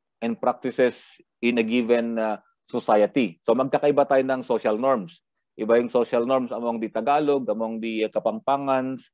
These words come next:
among the Ilocanos, and among the other tribal groups, no? Magkakaiba yung ating social norms, whether we like it or not. Though, mayroon tayong pagkakaparehas, but somehow, mayroong mga,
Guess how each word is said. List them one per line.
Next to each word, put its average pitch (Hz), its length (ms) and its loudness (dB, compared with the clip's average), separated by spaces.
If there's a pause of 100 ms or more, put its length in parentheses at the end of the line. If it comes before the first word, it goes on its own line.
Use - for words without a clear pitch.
(320)
among 107 320 2
the 104 100 2
Ilocanos, 123 640 0
and 95 80 -10
among 107 400 0
the 104 160 0
other 107 340 2
tribal 104 380 0
groups, 131 320 2
no? 135 180 0 (380)
Magkakaiba 120 420 2
yung 123 140 0
ating 123 240 -6
social 110 320 0
norms, 117 400 0
whether 107 240 -4
we 107 160 0
like 110 160 0
it 107 80 -16
or 151 100 2
not. 131 220 0
Though, 170 320 2 (240)
mayroon 156 160 0
tayong 156 240 -2
pagkakaparehas, 143 640 2
but 127 160 -8
somehow, 127 400 -4
mayroong 127 480 -4
mga, 120 400 -2